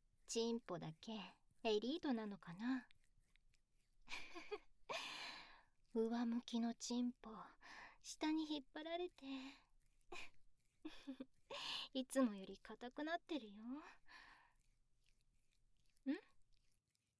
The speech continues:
Sじゃないよ。ただ、出来の悪い後輩をしつけてるだけ。あ、あ、なんか、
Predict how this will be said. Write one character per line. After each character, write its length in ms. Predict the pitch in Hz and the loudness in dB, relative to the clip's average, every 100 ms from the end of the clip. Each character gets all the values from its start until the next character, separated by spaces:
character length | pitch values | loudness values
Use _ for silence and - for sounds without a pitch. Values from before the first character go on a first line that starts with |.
| _ | _
S 300 | 277 302 294 | 0 2 2
じ 100 | 208 | 0
ゃ 40 | 175 | 0
な 200 | 220 269 | 2 4
い 120 | 262 | 2
よ。 280 | 214 240 302 - - - - _ _ _ | 0 -2 -4 -8 -18 -20 -20 _ _ _
た 180 | - 208 | -8 -6
だ、 120 | 175 196 208 214 - - - - | -6 -8 -8 -12 -18 -20 -20 -6
出 180 | 233 196 | -2 0
来 180 | - 220 | 2 2
の 140 | 220 | 4
悪 220 | 214 214 208 | 2 2 2
い 120 | 170 | 0
後 240 | - 185 190 | -4 -4 -4
輩 340 | 196 190 170 190 | -6 -12 -10 -8
を 240 | 226 196 - _ | -8 -8 -16 _
し 100 | - | -18
つ 180 | - - | -14 -10
け 140 | - 349 | -6 -2
て 100 | 226 | -2
る 140 | 175 | -4
だ 80 | - - - | -10 -18 -8
け。 140 | 277 - _ _ _ _ _ - _ _ _ _ _ _ - - | -8 -8 _ _ _ _ _ -20 _ _ _ _ _ _ -20 -6
あ、 60 | 277 269 262 262 - - - - - - - _ - | -4 -4 -6 -12 -16 -18 -14 -14 -14 -18 -20 _ -16
あ、 1500 | 202 190 202 214 233 240 - - - - - - - _ - | -16 -16 -20 -18 -16 -16 -18 -16 -12 -10 -10 -12 -18 _ 2
な 280 | 269 254 247 | 4 6 4
ん 120 | |
か、 60 | 247 | 2